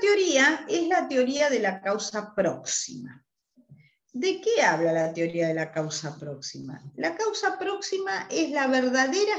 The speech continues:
generadora del daño. Sin embargo, esta teoría, que a priori parecería la más, este, acertada,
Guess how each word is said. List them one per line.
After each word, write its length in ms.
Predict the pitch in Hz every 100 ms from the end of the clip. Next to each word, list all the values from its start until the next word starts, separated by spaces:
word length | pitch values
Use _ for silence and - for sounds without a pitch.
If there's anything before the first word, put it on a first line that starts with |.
| -
generadora 680 | 233 208 190 185 196 196 175
del 240 | 147 139
daño. 400 | - - - _ _ _ -
Sin 280 | - 359
embargo, 360 | 415 403 453 427 -
esta 220 | 339 294
teoría, 640 | 277 269 214 185 190 - -
que 140 | 170
a 160 | 160 165
priori 380 | 240 233 170 139
parecería 1040 | 131 131 135 - 147 190 208 156 110 - _ _ _ -
la 260 | 131 131
más, 680 | 139 175 190 - - - _ _ _ _ _ -
este, 1000 | 120 113 - _ - - - - - -
acertada, 920 | - - 190 220 214 147 147 180